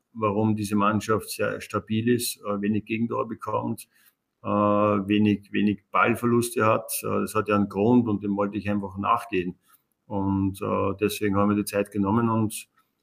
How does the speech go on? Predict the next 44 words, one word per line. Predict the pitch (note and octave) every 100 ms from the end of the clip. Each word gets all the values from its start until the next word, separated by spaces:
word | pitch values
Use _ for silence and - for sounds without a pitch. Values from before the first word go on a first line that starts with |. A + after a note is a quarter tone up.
| _
haben | G#2+
wir | A2+
mal | A2+
aus | A#2
der | B2
Klagenfurt | G2+ A#2 A2+ G#2+
reingezogen | G2+ G#2 G#2 G#2+ G#2+ B2 A#2+ _
und, | A2 G#2+ G#2+ G#2+ G#2
äh, | G#2+
hab | G#2+ G#2+ -
dann | A2+
schon | A#2 C#3 D3 C3 - _
ein | G#2+
paar | - G#2
Dinge | G#2 G#2
gelernt | F#2+ G2 G#2 C#3+ D3+ - _ _ _ _ _
und | G#2+ G2+
hab | G#2
jetzt | G#2+
versucht, | - G2+ A2+ C3 D3 -
äh, | A2 G#2+ A2 A2
das | G#2
dann | A2 G#2+
irgendwie | G#2+ G#2 G#2+
auf | G2
meine | G#2 A2
Mannschaft | G#2+ A2 A2 G#2 A2
da | G#2+ G#2+ - - - _ _ _
ein | G#2
bisschen, | G#2 G#2 G#2+ G#2 G#2+
äh, | G#2
zu | A2+ G#2+
projizieren | G#2+ G#2 G2+ G#2 A2+ C3
und | B2 A#2 A2+ A2 -
ja, | G2+
das | A2 G#2
eine | G2+
oder | G#2
andere | G#2+ A2+ A2
ist, | G#2+
äh, | G#2+ G#2+ G#2
glaub | G#2+
ich, | G#2+
gelungen. | G#2 A2 A2